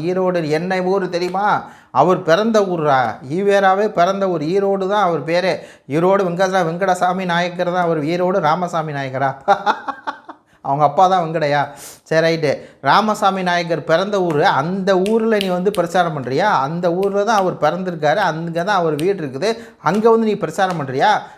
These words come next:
நாங்க வந்து விட மாட்டோம், உன்னை வந்து தடுத்து நிறுத்துவோம். திமுகவா நாத்தாக்காவா தான் இருக்குது போட்டி. அப்படி பார்க்கும்போது நாங்கெல்லாம் வந்து திமுகவுக்கு ஆதரவு கொடுத்து சந்திரகுமார் அவளை வெற்றி பெற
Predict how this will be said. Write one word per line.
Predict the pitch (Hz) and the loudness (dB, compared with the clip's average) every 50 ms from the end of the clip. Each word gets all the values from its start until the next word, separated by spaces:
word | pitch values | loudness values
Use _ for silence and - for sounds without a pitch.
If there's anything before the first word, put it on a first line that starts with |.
| _ | _
நாங்க | - - 139 170 190 190 180 | -4 0 2 2 2 2 0
வந்து | 180 196 196 170 | 0 0 0 0
விட | 160 175 196 | 0 0 0
மாட்டோம், | 190 190 180 165 170 165 151 147 | 0 0 -2 0 0 0 0 0
உன்னை | 147 151 151 | -2 -2 -4
வந்து | 170 190 202 - | -2 -4 -4 -2
தடுத்து | - 151 165 196 208 - 196 170 | 2 2 2 2 0 -2 -4 -4
நிறுத்துவோம். | 165 175 180 185 175 - 165 139 120 110 - - - - _ _ _ _ - 175 | -2 -4 -4 -4 -2 0 0 0 0 -2 -4 -12 -20 -20 _ _ _ _ -6 -2
திமுகவா | 196 214 208 202 196 202 185 180 208 214 196 170 | -2 0 0 0 2 4 4 4 4 4 2 0
நாத்தாக்காவா | 180 190 185 202 196 190 196 185 180 175 175 170 | -2 -2 0 0 0 2 2 2 2 2 0 0
தான் | 175 175 165 | 0 0 0
இருக்குது | 151 143 147 143 | 0 -2 -4 -4
போட்டி. | 139 139 151 170 165 165 165 151 139 | -4 -2 -2 -4 -2 -2 -2 0 0
அப்படி | 127 123 127 - 139 135 | 0 0 0 -2 -4 -4
பார்க்கும்போது | - - 196 202 202 - 190 190 196 190 180 | 0 0 0 0 0 -2 -4 -4 -4 -4 -2
நாங்கெல்லாம் | 165 160 156 156 160 180 196 190 185 185 | 0 -2 0 0 -2 -2 0 0 0 0
வந்து | 185 175 175 | -2 -4 -4
திமுகவுக்கு | 185 185 185 180 165 170 156 143 147 156 | -4 -4 -4 -4 -2 -2 0 2 4 4
ஆதரவு | 175 180 180 175 160 | 4 2 0 -2 -2
கொடுத்து | 165 170 185 175 - - | -4 -6 -6 -4 -2 -4
சந்திரகுமார் | 139 160 185 196 190 180 175 170 165 160 | -4 -2 -4 -6 -4 -2 -2 0 0 0
அவளை | 156 151 151 | 0 -2 -2
வெற்றி | 143 151 151 147 190 185 170 | -2 -2 -4 -2 -4 -4 -2
பெற | 170 165 190 190 196 | 0 0 0 0 -2